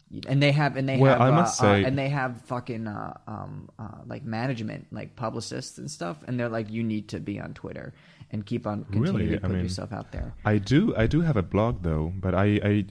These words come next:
Speaker 2: for me, it's more like, like, like sending a flare or a signal into o-, you know, open space somehow, and then if someone likes it and responds, that's great. But I just do it for myself because it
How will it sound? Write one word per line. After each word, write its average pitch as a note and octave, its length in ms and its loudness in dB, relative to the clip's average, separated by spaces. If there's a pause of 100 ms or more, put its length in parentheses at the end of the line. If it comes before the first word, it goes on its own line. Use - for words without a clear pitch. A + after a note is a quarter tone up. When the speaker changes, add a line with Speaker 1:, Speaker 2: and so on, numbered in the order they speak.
(440)
Speaker 2:
for - 140 0
me, B2 120 4
it's - 140 -2
more B2+ 160 4
like, G#2 280 4
like, F#2 280 2
like F2 300 2 (300)
sending G#2 460 2
a F2 60 0
flare F2+ 640 0
or F2+ 140 -2
a F2+ 60 -2
signal F2+ 680 -2 (240)
into F2 400 -2
o-, F2 260 0
you F2+ 120 -4
know, F#2 180 -2
open G2 220 2
space F2 340 0
somehow, F2 360 0
and F2 140 0
then F#2+ 200 2 (360)
if G#2 140 -6
someone A#2+ 320 2
likes A2+ 300 2
it F2+ 200 2
and F#2+ 280 2
responds, G2 540 -2
that's G2+ 180 -2
great. G2 380 0
But F#2 140 0
I G#2 80 4
just G#2 220 0
do G#2 80 0
it F#2 60 0
for F#2+ 120 -2
myself F2+ 540 -2
because - 240 -4
it A#2+ 120 0